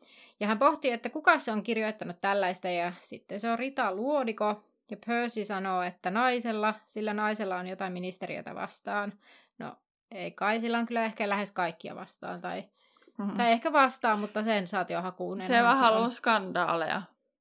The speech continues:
Speaker 2: aihe-,
Speaker 1: Mm.
Speaker 2: tai siis haluaa kirjoittaa, aiheuttaa.
Speaker 1: Kyllä.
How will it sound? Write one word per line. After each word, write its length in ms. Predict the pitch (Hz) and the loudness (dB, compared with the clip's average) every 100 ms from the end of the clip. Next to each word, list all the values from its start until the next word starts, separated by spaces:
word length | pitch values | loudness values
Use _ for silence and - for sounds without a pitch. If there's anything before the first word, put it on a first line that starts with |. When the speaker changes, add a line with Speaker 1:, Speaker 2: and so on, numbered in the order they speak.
| _ | _
Speaker 2:
aihe-, 200 | - 233 | 0 4
Speaker 1:
Mm. 260 | 220 202 190 | 4 0 -4
Speaker 2:
tai 180 | 196 | -6
siis 260 | 190 190 - | -6 -8 -6
haluaa 300 | 202 190 190 | -4 -4 -6
kirjoittaa, 840 | 208 185 180 165 175 - - - | -4 -4 -2 -4 -6 -4 -4 -2
aiheuttaa. 680 | 196 202 180 175 _ 180 190 - _ _ _ _ _ _ _ _ - | -2 -2 -6 -8 _ -2 -2 -6 _ _ _ _ _ _ _ _ -12
Speaker 1:
Kyllä. 360 | - 233 185 185 | -2 0 2 0